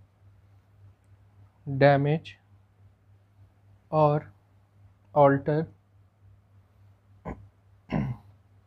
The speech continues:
the basic feature,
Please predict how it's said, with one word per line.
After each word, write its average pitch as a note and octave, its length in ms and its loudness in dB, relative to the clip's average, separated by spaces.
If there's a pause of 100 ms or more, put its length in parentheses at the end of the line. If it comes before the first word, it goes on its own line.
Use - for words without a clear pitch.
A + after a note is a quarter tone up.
(400)
the C#3+ 160 0
basic C#3+ 540 -2 (1600)
feature, D3+ 520 -4